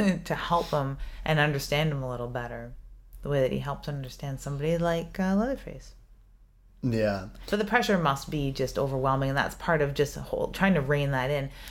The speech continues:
Speaker 1: But here's where you really start to see that family, um, resemblance between him and the hitchhiker.
Speaker 2: Oh, yeah, absolutely. Some of these little broom shots aren't all that convincing, but, uh, eventually he gets to it.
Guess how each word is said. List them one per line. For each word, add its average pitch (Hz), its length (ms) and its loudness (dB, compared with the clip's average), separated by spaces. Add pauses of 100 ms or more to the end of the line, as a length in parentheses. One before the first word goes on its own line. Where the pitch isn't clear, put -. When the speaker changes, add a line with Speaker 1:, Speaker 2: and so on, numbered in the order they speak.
Speaker 1:
But 170 120 6
here's 269 320 2
where 240 120 4
you 165 160 2
really 175 180 4
start 156 200 2
to 147 60 0
see - 180 0
that - 200 0
family, 147 640 0 (300)
um, 135 560 0 (200)
resemblance 156 680 2
between - 280 -4
him 139 160 -2
and 135 80 -2
the 135 40 -6
hitchhiker. 135 540 -10 (300)
Speaker 2:
Oh, 139 140 6
yeah, 139 360 4
absolutely. 113 880 2 (540)
Some 269 160 6
of 285 60 4
these 156 180 4
little 131 160 4
broom 120 320 4
shots 117 380 4
aren't 117 160 4
all 110 160 6
that 104 260 2
convincing, 107 720 4
but, 104 460 4
uh, 104 400 4
eventually 156 420 4
he 127 160 0
gets 120 380 2
to 110 200 4
it. 101 220 2